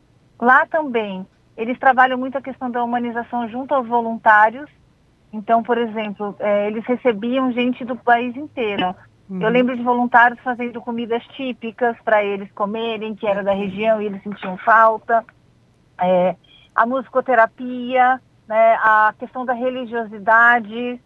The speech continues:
Speaker 1: das crenças, é, tudo isso envolve, né? Porque quando a gente fala de saúde, a gente fala do biopsicossocial espiritual, né?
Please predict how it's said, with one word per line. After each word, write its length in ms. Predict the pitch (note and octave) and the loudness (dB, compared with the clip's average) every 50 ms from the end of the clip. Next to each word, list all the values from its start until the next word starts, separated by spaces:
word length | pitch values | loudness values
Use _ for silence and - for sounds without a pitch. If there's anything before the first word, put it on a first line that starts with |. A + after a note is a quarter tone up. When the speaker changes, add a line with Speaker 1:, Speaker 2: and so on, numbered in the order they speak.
| _ _ _ | _ _ _
Speaker 1:
das 180 | - F#3+ F#3 - - | -6 -6 -6 -6 -8
crenças, 800 | - A#3+ A#3+ B3 B3 A#3+ A#3+ B3 A#3 - - B3+ A#3+ A#3+ A#3+ - _ _ _ _ _ _ _ _ _ _ _ - | -4 -2 0 0 0 0 -2 -4 -6 -2 0 2 2 2 0 -4 _ _ _ _ _ _ _ _ _ _ _ 0
é, 280 | G#3+ G#3+ G#3+ G#3+ A3 - _ _ _ | 4 4 4 4 2 0 _ _ _
tudo 360 | D4 D#4 E4+ F4+ E4 F4 E4+ | 0 2 2 2 2 0 0
isso 200 | D#4+ D4+ - - | 0 -2 -4 -6
envolve, 400 | F4+ E4+ D#4 D#4 C#4+ C4+ C4 B3 | -6 2 4 6 6 6 4 0
né? 120 | A#3+ B3+ B3 | -4 -6 -6
Porque 160 | - - B3+ | -8 -12 -12
quando 160 | - C#4+ B3 | -10 -10 -8
a 40 | C4+ | -10
gente 140 | B3+ A#3+ - | -10 -2 2
fala 240 | C#4 B3+ A#3+ B3 A3+ | 4 4 4 2 -2
de 60 | - _ | -2 _
saúde, 380 | - A#3 B3 B3 C#4 C#4 D4 | 2 2 2 2 -4 -10 -14
a 60 | D4+ | -16
gente 140 | D4+ D4 - - | -16 -16 -2 0
fala 220 | C#4+ C#4 C#4+ C#4+ | 2 2 2 0
do 120 | B3+ C4 | -4 -8
biopsicossocial 1040 | A#3+ A3 C4 D4 D#4 B3 _ _ _ C#4 C4+ - - - C#4 C4+ - _ C4+ B3+ B3 | -12 -10 -10 -10 -10 -12 _ _ _ -18 -16 -16 -10 -10 -10 -10 -6 _ -2 0 0
espiritual, 640 | B3+ - _ A#3+ G#3+ A3 F#3+ - - F#3+ F3 D#3+ D#3+ | -2 -4 _ -16 -14 -14 -12 -8 -4 -2 -2 -2 -2
né? 180 | E3 E3+ E3+ | -4 -6 -8